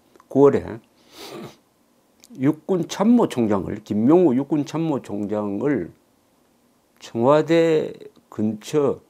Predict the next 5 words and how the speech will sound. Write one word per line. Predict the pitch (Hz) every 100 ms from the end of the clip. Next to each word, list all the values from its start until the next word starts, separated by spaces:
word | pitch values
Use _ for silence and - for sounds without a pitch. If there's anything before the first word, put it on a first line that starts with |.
| _ _ _ _ _ _ _ _
카페에서 | - 117 - 180 180 139 107 127 139 104 82 _ _ _ _ _ _ _ _ _ _ _ _ _ _ _ -
불러 | 208 214 170
올려서 | 135 233 214 180 151 185
만난 | 151 95 123 117
것처럼, | 95 - 95 80